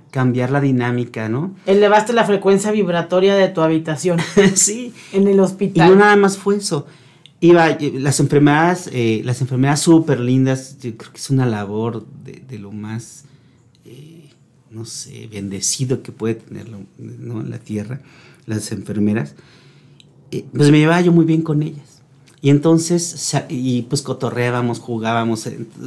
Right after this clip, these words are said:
Speaker 1: pues era otra dinámica, ellas estaban acostumbradas a, a, a recibir otros, este, tratos de sus pacientes, pero no, yo, yo era, era, era, pues era diversión para mí. Entonces salíamos a la mesa de control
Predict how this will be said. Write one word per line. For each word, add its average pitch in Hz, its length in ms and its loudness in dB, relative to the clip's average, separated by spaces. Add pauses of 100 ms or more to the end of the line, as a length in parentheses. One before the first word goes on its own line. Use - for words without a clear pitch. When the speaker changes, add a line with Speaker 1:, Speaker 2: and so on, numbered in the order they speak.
Speaker 1:
pues 143 200 -6
era 156 180 4
otra 151 180 -2
dinámica, 123 640 0
ellas 110 300 -2
estaban 117 300 -2
acostumbradas 110 760 -4
a, 95 60 -12
a, 104 180 -16
a 101 180 -12
recibir 107 460 -4
otros, 117 360 -6
este, - 260 -14
tratos 120 460 -2
de 107 80 -2
sus 87 180 -10
pacientes, 123 600 -4 (500)
pero 170 140 6
no, 208 140 6
yo, 185 220 2
yo 156 200 0
era, 143 260 2
era, 120 380 -2
era, 104 420 -8 (100)
pues - 200 -14
era 110 180 -12
diversión 110 560 0
para 107 220 -10
mí. 101 140 -14 (580)
Entonces 196 280 2
salíamos 160 520 4
a 127 60 -2
la 113 120 -2
mesa 123 280 -2
de 113 140 -4
control 110 640 -6